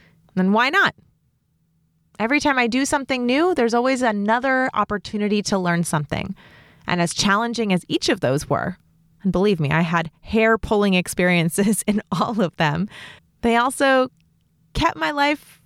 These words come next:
fresh and interesting. And I learned so much from every single experience, but I had to be okay with jumping into it. When I did the ted Talk last year, man, I struggled at points.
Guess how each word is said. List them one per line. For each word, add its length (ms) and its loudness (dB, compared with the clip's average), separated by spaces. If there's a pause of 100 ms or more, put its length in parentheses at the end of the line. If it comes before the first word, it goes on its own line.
fresh 640 -4 (280)
and 100 0
interesting. 720 -2 (880)
And 100 2
I 80 2
learned 260 2
so 260 0
much 280 -2
from 140 -6
every 280 0
single 320 0
experience, 600 -2
but 140 0
I 60 2
had 520 0
to 500 2
be 220 2
okay 360 2
with 440 0 (280)
jumping 420 0
into 340 0
it. 160 0 (400)
When 140 2
I 80 4
did 180 0
the 320 2
ted 260 -2
Talk 320 0
last 360 -6
year, 260 2 (640)
man, 480 2
I 160 0
struggled 540 -2
at 140 0
points. 600 -6